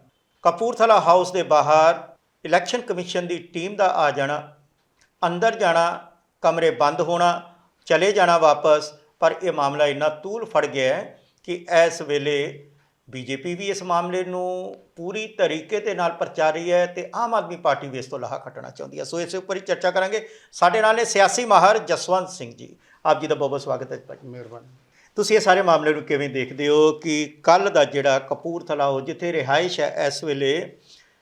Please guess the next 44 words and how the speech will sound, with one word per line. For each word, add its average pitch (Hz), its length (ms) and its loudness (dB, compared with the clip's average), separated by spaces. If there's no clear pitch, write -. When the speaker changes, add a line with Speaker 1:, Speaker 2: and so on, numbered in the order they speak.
Speaker 1:
ਅ, - 20 -2
ਸੀ 151 200 -8
ਐਮ 147 120 -2
ਸਾਹਿਬ 135 320 -2
ਦੀ, 139 200 -10
ਭਗਵੰਤ 135 320 -6
ਮਾਨ 131 240 -4
ਜੀ 131 120 -8
ਦੀ, 135 220 -8
ਤੇ 143 320 -8
ਉੱਥੇ 180 680 -2
ਸੀ 170 200 0
ਆਰ 165 140 6
ਪੀ 165 180 -4
ਐਫ 156 200 2
ਦੇ 160 140 -2
ਨਾਲ 139 540 0
ਪਾਂਡੇ 147 280 0
ਜੀ 147 120 -8
ਪਹੁੰਚ 131 360 -10
ਜਾਂਦੇ 143 240 -6
ਨੇ, 156 80 -10
ਇਲੈਕਸ਼ਨ 143 340 -8
ਕਮਿਸ਼ਨ 143 380 -10
ਦੇ 151 100 -2
ਅਧਿਕਾਰੀ 139 380 -2
ਨੇ, 156 280 -8
Speaker 2:
ਹਾਂਜੀ, 135 120 -4
Speaker 1:
ਔਰ 160 200 6
Speaker 2:
ਹਾਂਜੀ। - 140 -6
Speaker 1:
ਉਹ 202 220 -2
ਅੰਦਰ 170 200 -4
ਜਾਂਚ 147 320 0
ਕਰਨੀ 139 280 -4
ਚਾਹੁੰਦੇ 143 340 -4
ਨੇ, 147 160 -6
ਕਹਿੰਦੇ 185 300 -2
ਨੇ 175 100 -6
ਸ਼ਿਕਾਇਤ 175 440 2
ਆਈ 135 200 0
ਹੈ 135 40 -4
ਪੈਸੇ 139 340 -4
ਵੰਡਣ 127 300 -12
ਦੀ। 135 220 -20